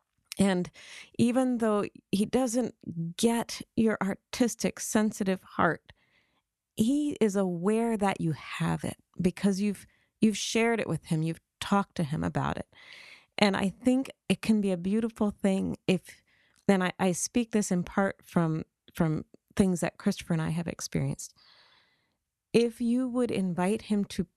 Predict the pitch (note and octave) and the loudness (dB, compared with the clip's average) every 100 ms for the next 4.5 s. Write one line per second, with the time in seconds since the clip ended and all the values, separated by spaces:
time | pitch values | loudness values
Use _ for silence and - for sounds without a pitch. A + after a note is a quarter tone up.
0 | _ - - A#3+ B3+ C#4 - B3+ G#3+ G#3 | _ -14 -2 0 0 -2 -4 -2 0 0
1 | G#3 F3+ G#3 A3+ A#3+ - - G3+ F#3 - | -2 0 0 0 -4 -6 -2 0 -2 -2
2 | G3+ G3 G#3 G3 G3+ F#3+ F3+ E3+ E3 E3 | 0 0 0 -2 -2 0 0 0 0 -4
3 | - - - - _ _ - - - - | -6 -8 -8 -10 _ _ -20 -20 -20 -20
4 | _ - F3+ D#3+ - | _ -2 0 0 -2